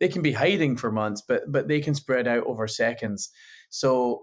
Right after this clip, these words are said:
one of the things in that concept was,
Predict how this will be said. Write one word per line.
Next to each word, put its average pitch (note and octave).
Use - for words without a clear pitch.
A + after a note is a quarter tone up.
one D3
of D#3
the C#3
things C3
in A#2+
that A2+
concept D3
was, A2+